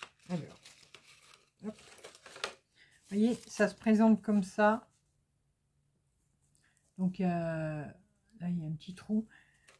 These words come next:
Donc, un, deux, trois.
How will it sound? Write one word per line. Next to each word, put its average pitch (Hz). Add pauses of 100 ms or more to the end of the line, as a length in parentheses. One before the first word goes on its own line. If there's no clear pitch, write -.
(1200)
Donc, 156 (180)
un, 185
deux, 196 (1200)
trois. 190